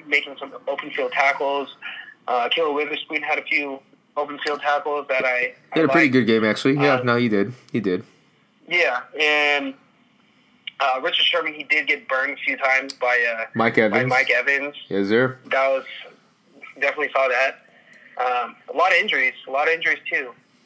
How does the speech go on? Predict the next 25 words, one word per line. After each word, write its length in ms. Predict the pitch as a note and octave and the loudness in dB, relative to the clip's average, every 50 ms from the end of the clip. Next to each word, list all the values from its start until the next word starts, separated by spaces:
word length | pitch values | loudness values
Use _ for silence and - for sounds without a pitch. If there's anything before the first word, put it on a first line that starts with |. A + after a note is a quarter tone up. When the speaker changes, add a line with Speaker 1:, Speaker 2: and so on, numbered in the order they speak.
| _ _ - B2+ | _ _ -4 -2
Speaker 1:
Jimmy 200 | C3+ C#3+ D3 C#3+ | -2 0 -2 -2
Ward 300 | C3+ C3 C#3 C#3+ C#3+ C3+ | -2 0 0 0 0 0
broke 200 | C3 C3+ C#3+ D3 | -2 -4 -4 -4
his 100 | D3 B2+ | -4 -4
arm 260 | C3 B2+ C3+ C#3+ D3 | -2 0 0 -2 -2
in 60 | D3 C#3 | -4 -8
the 60 | B2 | -8
first, 300 | - - C3+ C3+ B2+ - - - - - - - - - _ _ _ _ _ _ | -8 -6 -6 -6 -8 -10 -14 -14 -14 -12 -12 -14 -16 -20 _ _ _ _ _ _
first, 260 | - D#3 D3+ D3 D3 - - | 0 0 0 0 -2 -4 -6
uh, 200 | C3 - C3 B2 - - | -4 -4 -4 -6 -6 -8
quarter 480 | - - - D3 C#3+ D3 D3+ D#3 F3 F3+ E3 | -8 -4 -2 0 0 2 2 2 2 0 0
of 80 | D3 | -2
the 80 | C#3 D#3 | -2 0
game. 280 | C3+ D3 D3 D#3 E3 D#3+ | 2 2 2 0 0 -4
He 60 | E3+ | -4
didn't 160 | F3 F#3 E3 | -2 0 0
even 100 | D3+ C3+ | 0 0
make 160 | C3 D3+ E3+ - | 0 -2 -2 -2
it 60 | - | -4
past 260 | C#3 C3 B2+ - - | -6 -6 -6 -6 -8
the 60 | C#3 | -8
first 120 | C3 - - | -8 -6 -4
quarter. 200 | - C3+ B2+ B2+ | -4 -2 -2 -2
He 60 | B2 | -2
broke 220 | D3 D3+ D3+ C#3 | -2 -4 -4 -6